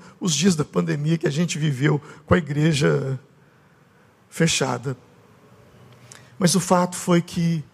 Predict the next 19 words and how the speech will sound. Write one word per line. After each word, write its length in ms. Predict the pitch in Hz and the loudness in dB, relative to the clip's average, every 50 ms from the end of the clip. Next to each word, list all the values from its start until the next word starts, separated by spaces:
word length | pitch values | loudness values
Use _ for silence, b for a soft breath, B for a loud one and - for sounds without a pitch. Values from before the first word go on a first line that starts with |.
| b b b b | b b b b
eu 120 | - 160 | -2 0
chamei 280 | - - 170 165 175 175 | 2 2 2 2 2 0
os 80 | 170 | 0
pastores, 540 | - - 147 151 - - - 170 170 165 - | 0 -2 -4 -4 -2 0 2 2 2 2 0
compartilhei 580 | - 180 175 - 185 160 - - 180 165 175 175 | -2 -4 -4 -4 -6 -6 -6 -4 0 0 0 0
com 220 | 180 175 156 156 | 0 0 0 2
eles, 200 | 165 175 156 143 | 2 2 0 -2
disse: 180 | 143 160 - 175 | -4 -4 -6 -6
"Eu 20 | |
estou 140 | - 160 143 | -6 -8 -8
preocupado." 720 | - 170 165 156 - - - 85 78 73 151 151 139 - - B B B B B B B B | -4 -4 -6 -6 -6 -10 -10 -8 -6 -6 -6 -8 -8 -12 -20 B B B B B B B B
Aconteceu 540 | B - 180 147 - - - - - 165 175 | B -8 -6 -6 -4 -4 -2 -2 0 0 2
assim, 220 | 220 - - 226 208 | 2 2 2 0 0
foi 160 | - 165 147 | 0 -2 -2
uma 80 | 151 | -2
visão, 300 | 156 165 170 139 180 214 | 0 0 0 0 0 0
foi 100 | 202 196 | 0 -2
muito 180 | 156 147 160 - | -4 -4 -4 -4
real. 560 | - 220 233 220 208 214 240 - - - B | -2 0 0 2 2 2 0 0 -4 -8 B